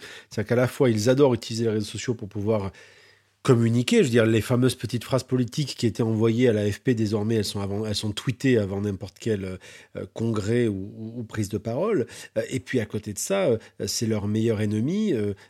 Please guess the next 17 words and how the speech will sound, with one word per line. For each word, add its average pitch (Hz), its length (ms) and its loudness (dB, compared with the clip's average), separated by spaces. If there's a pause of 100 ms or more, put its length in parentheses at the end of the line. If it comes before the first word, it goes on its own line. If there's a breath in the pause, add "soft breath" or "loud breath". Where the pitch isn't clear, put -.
dans 101 180 -10
le 101 40 -6
sens 147 340 -4
où, 156 280 -2
euh, 104 340 0 (840 loud breath)
dans 117 200 -4
cette 113 180 -4
question 127 240 0
d'horizontalité 110 720 0
du, 107 160 0
du, 95 200 -6
du, 95 180 -10
de 98 100 -6
la 104 80 -2
discussion 110 500 -4
et 104 60 -2
du, 95 340 -8